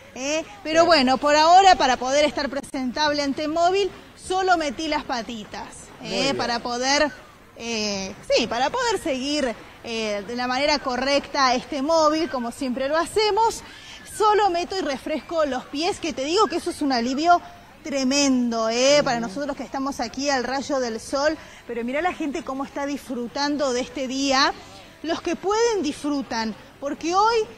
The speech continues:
Speaker 1: hay alerta roja por las temperaturas. Más que nada, Paulo, Córdoba capital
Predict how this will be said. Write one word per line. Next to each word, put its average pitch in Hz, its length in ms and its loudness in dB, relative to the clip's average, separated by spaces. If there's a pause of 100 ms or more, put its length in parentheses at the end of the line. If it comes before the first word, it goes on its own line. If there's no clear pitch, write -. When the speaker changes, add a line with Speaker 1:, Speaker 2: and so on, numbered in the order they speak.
(260)
Speaker 1:
hay 370 300 2
alerta 359 720 2
roja 339 580 0
por 320 240 -4
las 311 240 -4
temperaturas. 269 960 -4
Más 349 260 2
que 349 160 -2
nada, 349 320 4
Paulo, 330 560 2 (400)
Córdoba 370 520 0
capital 311 640 2